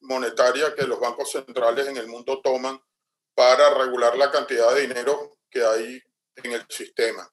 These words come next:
Y definitivamente la tasa de interés es uno de los más importantes porque sabemos que a menor tasa de interés hay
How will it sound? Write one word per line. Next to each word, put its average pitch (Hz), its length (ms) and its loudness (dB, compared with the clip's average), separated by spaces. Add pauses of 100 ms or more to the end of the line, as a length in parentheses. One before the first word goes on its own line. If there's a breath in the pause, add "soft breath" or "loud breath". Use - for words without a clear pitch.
Y 143 120 -8
definitivamente 143 840 0
la 127 160 2
tasa 120 300 -2
de 135 60 -6
interés 127 340 0
es 139 160 -2
uno 135 260 -2
de 135 60 -2
los 120 160 -4
más 120 160 -6
importantes 135 680 -4 (580)
porque 123 300 -2 (720)
sabemos 131 520 2
que 156 120 4
a 139 60 6
menor 120 360 -4
tasa 147 320 2
de 147 60 0
interés 156 500 2 (140)
hay 123 260 -2